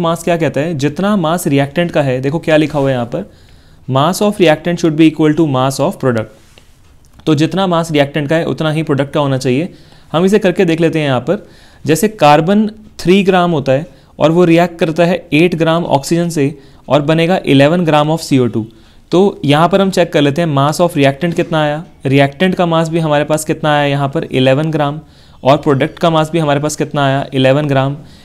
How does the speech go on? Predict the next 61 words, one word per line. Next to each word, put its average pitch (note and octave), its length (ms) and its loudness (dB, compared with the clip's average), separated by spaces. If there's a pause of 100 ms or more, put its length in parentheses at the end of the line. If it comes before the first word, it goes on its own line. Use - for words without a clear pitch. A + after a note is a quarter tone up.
(140)
यही D#3+ 180 4
होता F3 220 2
है E3+ 80 2
law D3 220 2
of D#3 140 -10
conservation C#3+ 420 -2
of D3 180 -2
mass, C#3 260 -4
that C3 140 2
is C#3+ 140 -6
mass C3+ 340 -4
can C#3 160 -2
neither C#3 240 0
be F3 160 2
created C#3 400 2
nor B2+ 140 2
be C#3+ 120 0
destroyed। D3 380 0 (520)
जो E3 80 4
टोटल F3 460 2
मास D#3 280 0
है E3+ 80 4
रिएक्टेंट C#3+ 440 0
का C#3 220 -2 (440)
और C3+ 140 4
जो E3+ 100 2
टोटल E3+ 300 0
मास D3+ 260 0
है E3+ 60 4
प्रोडक्ट E3 320 0
का E3+ 120 -2
हमेशा D3 300 -2
सेम D#3 280 -2
रहेगा, C3 380 2 (420)
यानी D#3+ 180 2
यहाँ C#3+ 300 2
पर E3 120 2
भी F3 120 2
रिएक्टेंट C#3 420 2
का F3 100 0
मास D#3 240 -2
कितना D#3+ 280 -2
आया, D3 160 -2
इलेवन C3+ 360 0
ग्राम, F3 260 -2
और C#3 200 -2
प्रोडक्ट C#3+ 340 -2
का D#3 100 0
भी D#3 80 0
कितना C#3+ 260 -2
आया, D#3 180 -2
वो C#3 120 2
भी C3 120 2
इलेवन A2+ 260 0
ग्राम। A2 260 -10 (340)
तो C#3 60 -2
यही D3+ 200 4
होता D#3+ 200 2
है D#3 60 0
हमारे C#3 220 -2
पास D3+ 340 -2